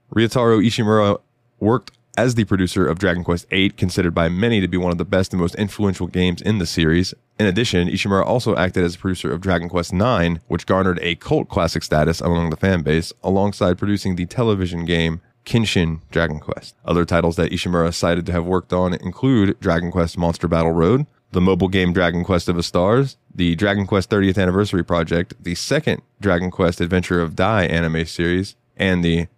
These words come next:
Chosuko Henkei Gyrozetter series.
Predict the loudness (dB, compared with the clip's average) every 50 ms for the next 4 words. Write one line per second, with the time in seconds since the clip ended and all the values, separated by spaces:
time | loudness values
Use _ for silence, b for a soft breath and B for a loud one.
0 | _ _ -8 -6 -6 -6 -6 -4 0 2 4 4 4 2 0 -2 -6 _ -8 -2
1 | -2 0 0 0 0 0 2 2 4 2 2 0 -2 _ _ -12 -6 0 2 2
2 | 2 2 2 2 0 0 0 -2 -2 -2 -6 -8 -4 -2 0 0 0 -2 -4 -8
3 | -12